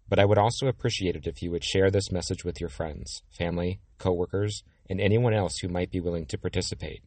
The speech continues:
I'm not trying to get more subscribers. Of course, that's always nice, but it's not why I'm asking you to share.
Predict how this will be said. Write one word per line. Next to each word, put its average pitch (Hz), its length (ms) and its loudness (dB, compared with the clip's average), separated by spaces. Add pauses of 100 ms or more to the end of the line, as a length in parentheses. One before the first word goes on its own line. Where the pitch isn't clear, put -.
(960)
I'm 101 100 4
not 110 200 4
trying 110 280 4
to 92 80 0
get 92 200 0
more 87 100 0
subscribers. - 840 0 (360)
Of 104 100 -4
course, 95 240 2
that's 90 160 0
always 80 320 -2
nice, 95 520 2 (460)
but 95 120 -2
it's 92 100 -4
not 101 160 0
why 92 200 4
I'm 90 120 2
asking 87 360 -2
you 82 140 -6
to 90 120 -6
share. - 500 -2